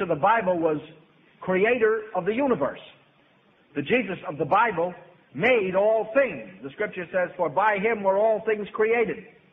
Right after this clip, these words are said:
Colossians chapter one. Visible and invisible, thrones, dominions, principalities, and powers. All things were created by him, and for him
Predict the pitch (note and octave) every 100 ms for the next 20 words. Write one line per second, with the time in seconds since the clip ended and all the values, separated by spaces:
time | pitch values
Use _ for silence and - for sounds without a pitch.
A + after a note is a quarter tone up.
0 | _ _ _ D3+ F3+ G3 F#3+ E3+ - F#3+
1 | G3 F#3+ G#3+ G3+ A2+ - - _ A2 G#3+
2 | B3+ A#3+ A#3 A#3+ A#3 G3+ A3 A#3+ G#3 A3
3 | F3 C#3+ A2 - - F3 A#3 A#3+ E3+ B2+
4 | A#2 - D#3 A3 A#3+ D#3 B2 - G#3 A3
5 | E3+ G3 A#3 G3 C3+ B2 D3 C#3 A3 G#3
6 | B2+ - - - - A#3 C#4 A#3+ - E3+
7 | C#3+ C#3+ - F#3+ F#3+ E3+ C3+ D#3+ C#3 F#3
8 | C#4+ G3 - - - D3 C#3+ A3 B3+ A3+
9 | C4+ G#3+